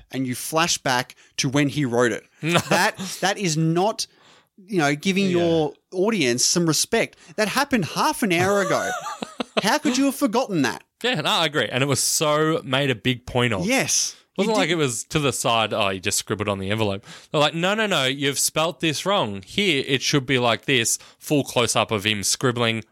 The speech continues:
Speaker 2: writing
Speaker 1: You
Speaker 2: correct.
Speaker 1: didn't need to flash back to that. Anytime where you're flashing back to something that's happened in the movie that you've seen, it's not treating your audience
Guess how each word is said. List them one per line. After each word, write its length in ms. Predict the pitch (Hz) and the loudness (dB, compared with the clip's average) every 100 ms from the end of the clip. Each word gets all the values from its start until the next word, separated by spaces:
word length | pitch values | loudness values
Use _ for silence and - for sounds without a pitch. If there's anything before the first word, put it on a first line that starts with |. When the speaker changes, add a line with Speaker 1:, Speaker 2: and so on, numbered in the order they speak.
| _ | _
Speaker 2:
writing 240 | 110 104 101 | 0 0 0
Speaker 1:
You 40 | |
Speaker 2:
correct. 240 | 143 139 | -2 0
Speaker 1:
didn't 260 | 160 165 165 | 0 0 0
need 200 | 151 143 | 0 0
to 100 | 139 | -2
flash 440 | 123 - 135 117 - | -6 -4 -2 -2 -2
back 200 | 113 - | -6 -6
to 80 | 107 | -6
that. 220 | 71 - _ - | -6 -8 _ -6
Anytime 400 | 180 240 208 196 | -2 0 0 0
where 100 | 185 | 2
you're 120 | 160 | 0
flashing 460 | - 156 160 180 147 | 0 -2 0 -2 0
back 240 | 135 131 | -2 -2
to 60 | 131 | -4
something 360 | - 131 135 | -2 -2 -2
that's 160 | 127 127 | -4 -2
happened 340 | 156 160 180 151 | -4 -2 -2 0
in 180 | 156 | 0
the 60 | 147 | 0
movie 380 | 135 135 156 139 | 0 0 0 0
that 180 | 131 131 | -2 -6
you've 160 | 110 | -4
seen, 500 | - 180 127 110 180 - _ | 0 2 0 -2 -6 -8 _
it's 260 | 139 135 - | -2 -2 0
not 240 | 139 147 | 0 0
treating 300 | - 139 123 | -2 -4 0
your 140 | 117 117 | 0 0
audience 500 | 113 110 110 - | -2 -2 -2 -6